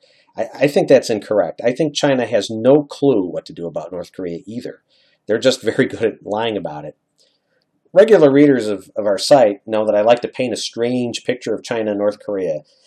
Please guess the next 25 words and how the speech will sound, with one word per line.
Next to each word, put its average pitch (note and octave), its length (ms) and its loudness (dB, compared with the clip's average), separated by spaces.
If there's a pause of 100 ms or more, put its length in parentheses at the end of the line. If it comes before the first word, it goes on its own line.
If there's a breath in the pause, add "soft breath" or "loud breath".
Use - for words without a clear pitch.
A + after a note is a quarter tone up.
(120)
In, A2+ 120 0
in B2 200 -2
the A#2+ 80 -4
family D3 380 2
of A2+ 60 -4
East B2 340 -8
Asia, G2+ 440 -4 (260)
North D3 280 2
Korea A#2 520 2
is A2 180 -2
this A#2 160 -6
abusive, B2+ 600 2
foul-tempered, A#2+ 720 -2
frequently C3+ 560 -6
drunk A2 400 -4
nutjob A2 720 -4
uncle C#3+ 400 -2 (400)
who A2+ 320 -2
lives C3 300 0
in A#2+ 80 0
the G#2 100 0
woods B2 200 0
in A2 100 -4
a - 40 -8
cabin, B2+ 560 0